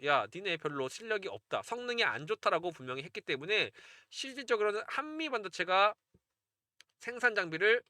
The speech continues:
독점을 공급할 수밖에 없는 거예요. 근데 중요한 건 뭐예요? 국내에서는 한미 반도체밖에 없고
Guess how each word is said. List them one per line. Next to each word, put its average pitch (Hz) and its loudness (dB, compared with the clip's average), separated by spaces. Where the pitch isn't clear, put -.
독점을 196 -2
공급할 160 -6
수밖에 165 0
없는 226 -8
거예요. 107 0
근데 208 -12
중요한 226 0
건 214 -2
뭐예요? 151 -4
국내에서는 233 0
한미 269 -4
반도체밖에 170 -4
없고 - -6